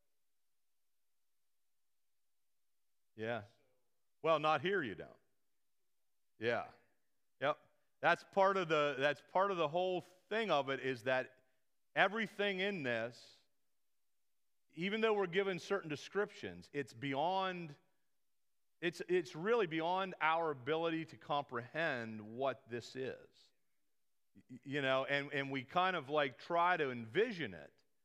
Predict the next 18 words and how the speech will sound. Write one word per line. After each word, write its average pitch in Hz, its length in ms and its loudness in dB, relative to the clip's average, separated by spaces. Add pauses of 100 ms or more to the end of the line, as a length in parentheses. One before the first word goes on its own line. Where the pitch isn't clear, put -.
(760)
but 165 280 2
it's 160 180 -4
really 180 500 0
hard. 175 460 0 (160)
I 135 160 -2
mean, 147 140 0
it 135 80 -4
really 170 400 0
is. 117 280 -2
It, 131 200 -4
it's 135 200 -2
very 147 360 0
hard 160 380 0 (360)
to - 80 -6
try 160 460 2
to 185 100 -2
envision 147 800 -4
what 139 260 0